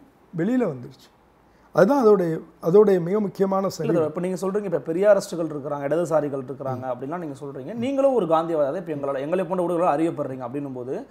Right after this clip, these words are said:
Speaker 2: பெரியாரிஸ்டுகள் உருவாவதற்கு தமிழகத்துல இடம் இருந்திருக்குது.
Speaker 1: ம்.
Speaker 2: ஏன்னா மிக முக்கியமா தமிழகத்தையும் தமிழ் மொழியையும் தமிழர்களையும் ரொம்ப தன்னோட கனெக்ட் பண்ணிக்கிட்ட நபர் திரு காந்தி அவர்கள். அப்படின்னும் போது தமிழ்நாட்டுல அதிகமான காந்தியவாதிகள் உருவாகலையே அப்படிங்கிற ஏக்கம் உங்களுக்கு இல்லையே? ஏன்னா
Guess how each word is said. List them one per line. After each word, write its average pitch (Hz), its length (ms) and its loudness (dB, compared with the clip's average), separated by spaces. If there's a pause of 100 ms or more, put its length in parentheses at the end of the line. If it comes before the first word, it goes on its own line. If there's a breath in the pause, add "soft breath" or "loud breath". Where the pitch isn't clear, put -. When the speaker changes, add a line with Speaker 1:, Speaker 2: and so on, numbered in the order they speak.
(460 soft breath)
Speaker 2:
பெரியாரிஸ்டுகள் 262 760 6
உருவாவதற்கு 240 600 4
தமிழகத்துல 226 380 0
இடம் 165 220 4
இருந்திருக்குது. 135 300 -10
Speaker 1:
ம். 147 100 -6
Speaker 2:
ஏன்னா 214 180 -4
மிக 190 180 2
முக்கியமா 254 440 0
தமிழகத்தையும் 196 760 2
தமிழ் 196 280 0
மொழியையும் 190 640 0
தமிழர்களையும் 202 680 2 (260 soft breath)
ரொம்ப 330 360 8
தன்னோட 254 180 4
கனெக்ட் 247 360 0
பண்ணிக்கிட்ட 240 280 0
நபர் 190 260 0
திரு 165 180 -4
காந்தி 143 280 -2
அவர்கள். 123 260 -6 (360 soft breath)
அப்படின்னும் 269 400 6
போது 185 460 0
தமிழ்நாட்டுல 269 1000 2
அதிகமான 359 480 2
காந்தியவாதிகள் 226 720 -2
உருவாகலையே 214 560 4
அப்படிங்கிற 190 240 0
ஏக்கம் 240 340 0
உங்களுக்கு 165 300 -2
இல்லையே? 151 240 -2
ஏன்னா 180 200 -2